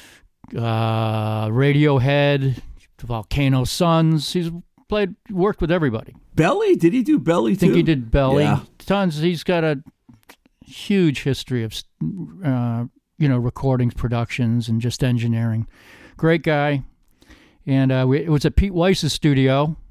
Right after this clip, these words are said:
Speaker 1: called Verdant Studios, which was on, like, t-, twenty acres up in Vermont by Saxton's River. And it was a beautiful place to record 'cause you had your own,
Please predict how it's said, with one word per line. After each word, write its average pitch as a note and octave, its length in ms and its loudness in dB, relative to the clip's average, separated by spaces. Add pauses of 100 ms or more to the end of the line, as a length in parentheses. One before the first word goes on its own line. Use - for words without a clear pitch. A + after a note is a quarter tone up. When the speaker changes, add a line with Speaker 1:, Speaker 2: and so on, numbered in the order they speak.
(520)
Speaker 1:
called B2 240 0
Verdant C#3 360 0
Studios, A#2+ 520 0
which A#2+ 220 -4
was B2 120 -2
on, C3 220 0
like, A#2 320 -2
t-, - 220 -16
twenty D3+ 420 0
acres C3 340 -2
up B2 180 -4
in A#2 100 -2
Vermont A2+ 600 -4 (400)
by B2+ 120 -4
Saxton's B2 640 -2
River. A#2+ 380 -2 (600)
And D3+ 80 0
it D#3 40 2
was D3+ 100 0
a C#3+ 40 -4
beautiful F#3 360 -2
place F#3 320 -2
to C3+ 80 -4
record D#3+ 420 -2
'cause C3 160 -2
you C3 80 0
had C3 160 0
your C3 140 2
own, B2+ 340 2